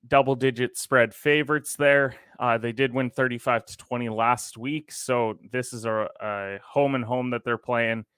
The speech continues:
and so that's one to keep an eye on. W N B A wise, we do have the Chicago Sky and Vegas Aces today. Aces are favored at minus two and a half. And then the Connecticut Sun, they're on the road against the Sparks, and they are plus ten and a half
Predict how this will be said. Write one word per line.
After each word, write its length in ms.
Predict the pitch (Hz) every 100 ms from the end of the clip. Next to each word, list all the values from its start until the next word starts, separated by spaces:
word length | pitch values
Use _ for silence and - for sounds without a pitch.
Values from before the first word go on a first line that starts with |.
| _ _ -
and 200 | 120 113
so 260 | - 117
that's 340 | 110 113 113 -
one 160 | 117
to 60 | 113
keep 280 | - 110 -
an 60 |
eye 240 | 110 110 110
on. 220 | 110 107 _ _ _ _ _ _ _ _ -
W 380 | 135 147 147 143
N 100 | 143
B 200 | 135 135
A 20 |
wise, 340 | 131 131 127 131
we 120 | 120
do 180 | 123 127
have 220 | 131 110
the 100 | 117
Chicago 480 | - - 123 117 113
Sky 380 | - 135 131
and 120 | 127 117
Vegas 380 | 113 107 -
Aces 420 | 127 120 117 120 -
today. 340 | 117 120 113 _ _ _ -
Aces 380 | 135 120 120
are 80 | 120
favored 400 | 110 120 117 113
at 160 | 107 -
minus 400 | 113 107 101 -
two 180 | - 120
and 100 | 107
a 40 |
half. 340 | 110 113 110 _ _ _ _
And 120 | 120 123
then 120 | 120
the 60 |
Connecticut 560 | 117 131 139 135 135 -
Sun, 360 | - 135 127 117
they're 220 | 131 135
on 120 | 127
the 80 | 120
road 240 | 120 117
against 340 | 113 117 117 -
the 80 |
Sparks, 540 | 113 - 117 113 - -
and 140 | 120 117
they 80 | 113
are 140 | 113
plus 400 | - 123 117 -
ten 280 | - 123 120
and 120 | 113
a 40 |
half 360 | 110 110 107 -